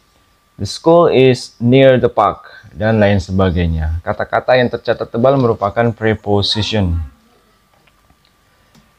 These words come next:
Oke, kemudian ada list of preposition. So,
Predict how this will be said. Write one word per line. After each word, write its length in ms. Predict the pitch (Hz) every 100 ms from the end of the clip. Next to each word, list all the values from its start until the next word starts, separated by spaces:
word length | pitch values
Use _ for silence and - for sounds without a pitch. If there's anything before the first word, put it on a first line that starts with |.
| _ _ _ 247 302 302 320 302 320 330 330 320 311 311 311 _ _ _ _ _ _ -
Oke, 460 | 117 151 120 104 -
kemudian 460 | 127 139 143 170 160
ada 320 | 139 135 131
list 480 | 127 139 190 185 -
of 320 | 131 127 123 - _ _ -
preposition. 1040 | 131 127 147 165 170 - 143 139 101 87 73 _ _ _ _ _ _ _ _ -
So, 400 | 117 113 107